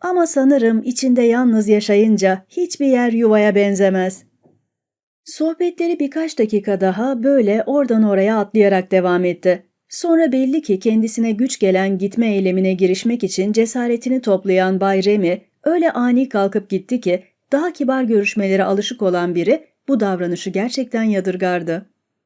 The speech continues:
Ama Anne Eliza ile kardeşi adamın bu ani gidişini hiç de şaşırtıcı bulmadılar. Kalkıp gitmeye hazırlanırken kıvranıp durmak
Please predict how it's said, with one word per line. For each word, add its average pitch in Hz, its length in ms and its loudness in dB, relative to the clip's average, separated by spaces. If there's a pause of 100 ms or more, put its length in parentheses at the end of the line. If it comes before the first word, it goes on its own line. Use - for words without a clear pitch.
(600)
Ama 349 300 0
Anne 277 260 0
Eliza 285 360 0
ile 190 220 0
kardeşi 180 560 -4 (240)
adamın 311 420 2
bu 285 200 0
ani 247 360 4
gidişini 180 680 -4
hiç 370 240 -4
de 330 80 -2
şaşırtıcı 254 580 0
bulmadılar. 180 600 0 (760)
Kalkıp 330 380 -6
gitmeye 302 320 2
hazırlanırken 277 840 2 (200)
kıvranıp 302 560 0
durmak 240 440 0